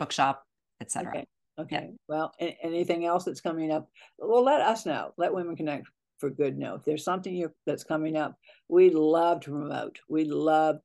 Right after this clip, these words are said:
Speaker 2: to share as well. So, and storytelling, I, I'm,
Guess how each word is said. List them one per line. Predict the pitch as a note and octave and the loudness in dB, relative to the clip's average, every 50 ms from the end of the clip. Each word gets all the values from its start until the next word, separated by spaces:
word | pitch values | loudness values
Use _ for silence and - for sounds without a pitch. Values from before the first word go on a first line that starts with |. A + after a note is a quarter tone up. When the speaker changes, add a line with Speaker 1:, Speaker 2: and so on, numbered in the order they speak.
| - - | -6 -4
Speaker 2:
to | D3+ C#3 | -4 -4
share | C3 C3+ - D#3+ D3+ D3 D3 C#3 C3+ B2 - - - | -4 -2 0 0 2 2 2 2 0 0 -2 -6 -8
as | B2+ B2+ C#3 A#2+ | -8 -8 -8 -6
well. | B2+ C3+ C3+ B2+ A#2 A#2 - - | -4 -2 -2 -2 -2 -4 -6 -8
So, | B2+ - - - B2+ A#2+ A#2+ - - - - _ _ - | -10 -10 -6 -4 -4 -4 -4 -8 -12 -20 -20 _ _ -10
and | C#3+ D3+ C#3+ | -8 -8 -2
storytelling, | - A3+ A3+ A3+ A3+ G#3+ G#3 - F#3+ D#3+ D#3 D#3 D#3 D3+ - - C3 C3 - | 0 4 4 6 6 4 4 4 4 6 6 4 2 -2 -4 -8 -10 -12 -8
I, | - D3+ - | -6 -6 -4
I'm, | - - E3 E3 - | -2 -2 -4 -4 -4